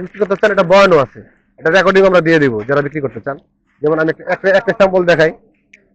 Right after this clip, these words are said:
যেমন এই লেখার মতো লেখা আপনি ঘোরাবে, ঠিক আছে? এই যে, এই যে দেখাইতেছি। আপনি এই যে, এই যে লেখাটা, এই যে সরেও, ঠিক আছে? এই যে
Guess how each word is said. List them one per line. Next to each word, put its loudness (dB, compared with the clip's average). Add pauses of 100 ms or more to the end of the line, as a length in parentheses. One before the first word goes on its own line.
(120)
যেমন -2
এই 2
লেখার 2
মতো -6
লেখা 2 (120)
আপনি -4
ঘোরাবে, 0 (220)
ঠিক -6
আছে? -12 (220)
এই -4
যে, -8 (1700)
এই -10
যে -4
দেখাইতেছি। -16 (400)
আপনি -14
এই -8
যে, -6 (120)
এই -4
যে 0 (100)
লেখাটা, -4 (400)
এই -20
যে -14 (100)
সরেও, -2 (680)
ঠিক -2 (100)
আছে? -8 (140)
এই -12
যে -10